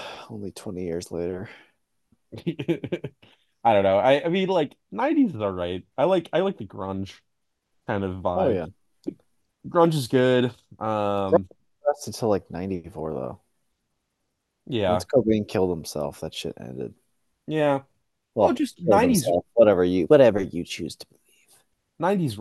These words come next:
Speaker 2: yeah. It, I think Courtney Love did it, but
Speaker 1: Yeah, it's a little, who knows what the fuck happened.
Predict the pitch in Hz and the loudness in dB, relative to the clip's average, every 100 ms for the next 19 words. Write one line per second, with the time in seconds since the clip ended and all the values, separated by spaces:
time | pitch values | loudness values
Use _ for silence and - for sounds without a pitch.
0 | - 107 104 98 104 - 117 - 120 107 | -6 0 4 4 2 -2 -12 -6 -4 -4
1 | 87 - 92 90 82 85 87 87 - _ | -8 -10 -12 -10 -8 -8 -8 -10 -12 _
2 | _ _ _ _ _ 123 80 78 - 62 | _ _ _ _ _ -10 -8 -8 -8 -6
3 | 52 - - 57 50 127 135 80 67 69 | -6 -8 -10 -10 -10 -4 -2 -2 -4 -6
4 | 62 - - - - - 135 | -12 -14 -10 -10 -10 -12 -12